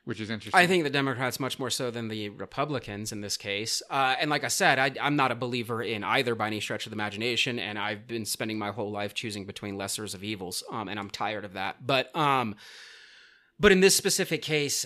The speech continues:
Speaker 2: I just, <sighs> they just don't have a spine.
Speaker 1: Mm-hmm.
Speaker 2: And that is my, that would be a, f-, a real fear,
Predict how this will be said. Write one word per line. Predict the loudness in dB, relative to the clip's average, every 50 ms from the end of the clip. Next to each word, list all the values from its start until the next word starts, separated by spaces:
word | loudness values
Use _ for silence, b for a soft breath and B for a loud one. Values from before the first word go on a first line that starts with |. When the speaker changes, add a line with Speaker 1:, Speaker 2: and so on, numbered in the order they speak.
| -6
Speaker 2:
I | -8 -10
just, | -6 -2 2 2 2 2 2 0 -2 -4 -4 -8 -12 -14 _ _ _ _ _ _ _ _ _ _ _ _ _
<sighs> | B B B B B B B B B B B B B B B B -20 -20 -20 -20 -20 _ _ _
they | -8 -8 -4
just | 4 8 10 10 10 10 8
don't | 4 4 4 6
have | 4 4 4 4
a | 2
spine. | 0 2 0 -2 -4 -4 -6 -8 -10 -14 -16 _ _ _ _
Speaker 1:
Mm-hmm. | -10 -6 -4
Speaker 2:
And | -4 0 4
that | 6 8 8 8 6
is | 4 0 0 2
my, | 2 2 2 4 2 2 0 -2 2
that | 6 8 8 8 6
would | 2 -2
be | 2 2 2
a, | 2
f-, | 2 -2 -10 -12 -12 -6 -2
a | -2 -2
real | 0 2 4 6 6 4 4
fear, | 0 -2 0 0 0 0 -2 -4